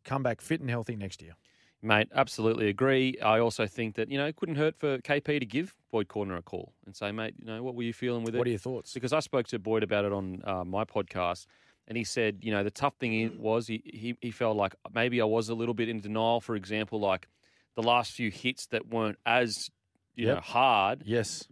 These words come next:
Speaker 2: When he was in it, he was like, "Nah, like, I don't think that at all." Like,
Speaker 1: Yeah.
Speaker 2: I don't think, but he says maybe looking back, back
Speaker 1: Looking back
Speaker 2: now,
Speaker 1: at it, yep.
Speaker 2: I think, "Oh, maybe they were a bit s-, not as hard as," you
Speaker 1: Yeah.
Speaker 2: know. And, and again, that doesn't question anyone's toughness. That is normal. If you get enough head knocks, you can be the toughest bloke in the history of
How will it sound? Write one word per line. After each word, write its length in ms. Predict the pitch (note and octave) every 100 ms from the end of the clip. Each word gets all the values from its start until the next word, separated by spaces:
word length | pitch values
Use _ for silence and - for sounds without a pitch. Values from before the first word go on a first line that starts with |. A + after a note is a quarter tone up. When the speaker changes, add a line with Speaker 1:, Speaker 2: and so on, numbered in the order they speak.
| -
Speaker 2:
When 160 | C3 C#3+
he 100 | C3
was 180 | A#2 G#2
in 120 | F#3+
it, 120 | C#3+
he 100 | A#2+
was 140 | B2 A2+
like, 160 | A#2+
"Nah, 360 | D#3 D#3+ G2+ B2+
like, 240 | D3 A2+ A2
I 80 | B2+
don't 180 | G#2
think 160 | - F#2
that 120 | F#2+
at 60 | G2
all." 200 | E3+ C3
Like, 200 | - -
Speaker 1:
Yeah. 180 | A2+ A2+
Speaker 2:
I 40 |
don't 120 | G#2+ G#2
think, 120 | G#2+
but 140 | - A2+
he 80 |
says 220 | G#2+ A#2+ G#2
maybe 320 | A#2 A2+ A2+
looking 280 | A2+ A2+ G#2
back, 200 | A2 G2 -
back 160 | G#2+
Speaker 1:
Looking 180 | G#2+ A2
back 60 | A#2+
Speaker 2:
now, 160 | A2 D3+
Speaker 1:
at 40 |
it, 40 | -
yep. 140 | A2 - _
Speaker 2:
I 60 | -
think, 220 | - A#2 -
"Oh, 280 | - - G2+
maybe 260 | A2 A2 A2+
they 140 | G#2+
were 240 | G2+ G#2+ A#2
a 60 |
bit 180 | A2 A2+ _ _ _
s-, 180 | - - _
not 200 | B2 A#2+
as 100 | A2+
hard 260 | - G#2+ A2
as," 260 | G#2+ F#2 - _ _
you 100 | G2
Speaker 1:
Yeah. 100 | F#2+ G2
Speaker 2:
know. 100 | A2 _ -
And, 160 | C3
and 100 | C3+
again, 220 | B2 D#3+
that 160 | G#2 G#2
doesn't 240 | A2+ G2 F#2+
question 260 | G#2 G2
anyone's 400 | G2 A2 G2+ F#2
toughness. 300 | - G#2 - -
That 140 | A#2+
is 180 | A#2 F#2 _ _ _
normal. 480 | G#2 A#2 C#3 B2+ G2
If 120 | F#2+
you 100 | B2
get 160 | D3 D3+
enough 220 | D3+ D3
head 180 | B2 A2
knocks, 240 | A2 - -
you 140 | A#2
can 140 | B2
be 120 | A2+ A2
the 100 | G2+
toughest 460 | - - C3 C3
bloke 180 | A#2 A2+
in 60 | G2+
the 60 |
history 280 | G2+ - G#2
of 100 | F2+